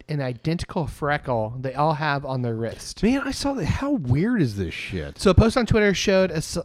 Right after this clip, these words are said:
Speaker 1: selection of women showing the freckle in the middle of their wrist. And so, um, I, I just wanna know if there are any listeners out there who
Speaker 2: Yeah,
Speaker 1: are
Speaker 2: I'm
Speaker 1: looking at their,
Speaker 2: curious, too.
Speaker 1: their wrist, where basically where their, their watch would be or around that general area, and if they have, like, a single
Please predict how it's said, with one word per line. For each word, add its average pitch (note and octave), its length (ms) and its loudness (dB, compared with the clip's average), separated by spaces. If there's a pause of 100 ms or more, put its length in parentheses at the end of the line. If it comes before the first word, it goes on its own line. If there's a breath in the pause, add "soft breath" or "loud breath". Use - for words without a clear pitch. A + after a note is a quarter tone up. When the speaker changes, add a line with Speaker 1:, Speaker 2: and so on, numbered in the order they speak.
(120)
Speaker 1:
selection F#3+ 400 -2
of D#3 120 2
women D#3 360 0
showing D#3 320 -2
the C#3+ 80 0
freckle F3 420 -2
in D3+ 120 -6
the C3 60 -2
middle F3 420 -2
of D3 240 -4
their C3 200 -2
wrist. - 520 -6 (340 soft breath)
And D3+ 160 -4
so, D#3+ 400 2 (380 loud breath)
um, D#3 360 2
I, G3+ 260 4
I G#3 180 4
just - 180 -2
wanna D3+ 240 0
know A2 480 -10 (300 soft breath)
if D3+ 420 -2 (160)
there D#3 180 4
are D3+ 40 2
any F3 220 2
listeners E3 420 0
out C3 140 -2
there B2+ 120 0
who A2 60 4
Speaker 2:
Yeah, G#2 100 6
Speaker 1:
are C#3 80 4
Speaker 2:
I'm C3+ 120 4
Speaker 1:
looking C#3+ 280 6
at C#3 160 6
their, E3+ 140 6 (100)
Speaker 2:
curious, - 40 2
too. G#3 200 2
Speaker 1:
their D#3 220 4
wrist, C#3 400 -2
where D3 160 0
basically E3 320 -2
where D3 180 2
their, C#3+ 340 -2
their C#3 180 -2
watch C3+ 420 0
would B2+ 140 -2
be A#2+ 220 -6
or A#2+ 160 0
around B2+ 180 0
that B2+ 100 -6
general B2 320 -4
area, A#2 460 -8 (340 loud breath)
and C#3 100 -6
if C#3 100 -4
they D3+ 120 -2
have, C#3 260 -2
like, C3 140 -4
a B2 40 -6
single C3 680 -4